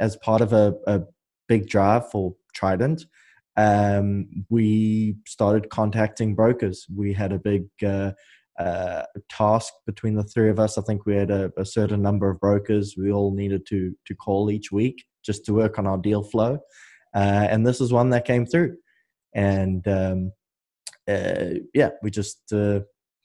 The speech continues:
continued to entertain the, uh, the, uh, broker and, uh, got further and further, uh, along. But yeah, it was on market deal.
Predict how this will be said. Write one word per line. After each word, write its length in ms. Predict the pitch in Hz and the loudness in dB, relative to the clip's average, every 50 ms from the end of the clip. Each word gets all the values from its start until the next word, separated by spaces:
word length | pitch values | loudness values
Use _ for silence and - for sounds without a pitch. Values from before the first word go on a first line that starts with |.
| _ _ - - _ _ _ _ _ | _ _ -20 -20 _ _ _ _ _
continued 500 | - 117 104 101 - 113 110 110 110 104 110 | -4 -4 -2 0 0 0 0 0 0 -2 -2
to 100 | - 110 | -2 -2
entertain 760 | 104 104 101 - 104 - - 110 107 110 110 110 107 107 101 | 0 -2 -2 -6 -6 -4 -2 0 0 0 0 0 -2 -2 -2
the, 460 | 107 107 104 104 101 101 101 104 104 101 | 0 0 0 0 0 0 0 0 -2 -2
uh, 240 | 98 98 98 98 101 - _ _ _ _ _ _ _ - | -2 -4 -4 -6 -8 -12 _ _ _ _ _ _ _ -10
the, 560 | 104 101 104 101 101 101 101 101 101 90 - - - | -6 -2 0 0 0 0 0 0 -2 -4 -6 -8 -10
uh, 420 | - 80 85 85 - - - - - - _ _ _ _ _ _ _ | -10 -8 -8 -8 -10 -10 -10 -12 -14 -16 _ _ _ _ _ _ _
broker 480 | 139 147 151 151 151 - 147 147 143 139 | 6 6 6 6 4 2 2 2 2 2
and, 340 | 120 107 104 101 98 98 101 | 2 0 0 -2 -2 -2 -2
uh, 240 | 101 98 98 98 92 95 95 - _ - - | -2 0 0 -2 -4 -6 -8 -12 _ -6 -6
got 180 | 98 - - | -6 -4 0
further 300 | - 113 107 90 107 104 | 0 0 2 2 0 -2
and 120 | 98 95 98 | -2 -2 -2
further, 520 | 110 104 104 98 98 95 95 95 92 90 _ _ _ - | 0 0 0 2 0 0 -2 -2 -6 -8 _ _ _ -10
uh, 120 | 98 98 - - - | -8 -8 -8 -8 -6
along. 480 | 98 101 98 98 95 87 87 87 87 87 - | -4 -2 0 0 0 0 -2 -4 -6 -6 -6
But 140 | 101 98 - | -8 -4 -2
yeah, 140 | 151 160 135 - - - | 0 0 0 -2 -4 -8
it 100 | 110 104 | -6 -6
was 160 | 95 92 - - _ _ _ - | -6 -8 -10 -14 _ _ _ -4
on 160 | 123 135 143 | -2 0 2
market 340 | 139 135 135 135 - - 110 | 2 2 2 2 0 -2 -2
deal. 440 | 123 113 110 110 107 104 107 - | 0 2 2 2 0 0 -4 -8